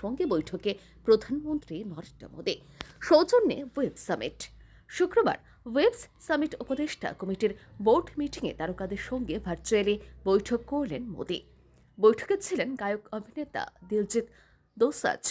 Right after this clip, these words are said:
রজনীকান্ত, চিরঞ্জীবী, অনিল কাপুর, অনুপম খের, অস্কার জয়ী সঙ্গীতকার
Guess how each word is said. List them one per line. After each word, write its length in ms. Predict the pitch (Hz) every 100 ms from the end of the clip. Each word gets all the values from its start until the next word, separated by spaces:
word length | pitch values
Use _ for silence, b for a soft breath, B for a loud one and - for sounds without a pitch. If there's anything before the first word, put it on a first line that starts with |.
| - _ -
রজনীকান্ত, 680 | 214 226 - 381 147 110 - _ -
চিরঞ্জীবী, 600 | 311 311 381 392 269 - _
অনিল 260 | 214 247 320
কাপুর, 300 | 330 311 180 - -
অনুপম 380 | 214 262 311 311 -
খের, 260 | - 113 - b b b -
অস্কার 420 | 214 220 - 403 -
জয়ী 240 | 277 120 240 254
সঙ্গীতকার 580 | 247 254 302 - 120